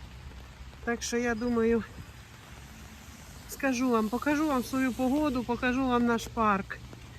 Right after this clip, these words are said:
Як у нас слизько, моторошно, неприятно, як хорошо, коли летить листячко у морозну погоду. А коли вже оце листячко прибило дощом,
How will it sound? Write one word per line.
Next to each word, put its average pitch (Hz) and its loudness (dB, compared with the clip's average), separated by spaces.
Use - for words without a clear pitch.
Як 262 2
у 254 2
нас 247 2
слизько, 285 2
моторошно, 254 2
неприятно, 254 2
як 254 4
хорошо, 262 0
коли 262 0
летить 247 -2
листячко 240 -2
у 254 2
морозну 254 4
погоду. 226 6
А 240 4
коли 285 4
вже 269 4
оце 285 2
листячко 277 2
прибило 254 4
дощом, 262 4